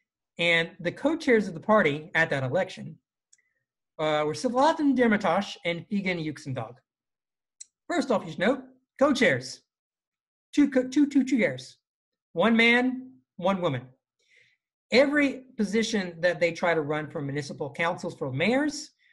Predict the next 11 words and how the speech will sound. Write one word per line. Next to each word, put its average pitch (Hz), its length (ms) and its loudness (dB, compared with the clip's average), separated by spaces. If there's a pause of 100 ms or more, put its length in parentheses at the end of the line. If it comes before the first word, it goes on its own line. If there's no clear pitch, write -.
(200)
and 147 340 -4
for 175 80 -6
the 156 80 -10
co-chairs 185 320 -4
of 151 60 -10
the 151 40 -6
party, 214 500 2 (600)
organizationally 214 760 2
structured 190 540 -2
to 175 180 -8
be 165 540 -8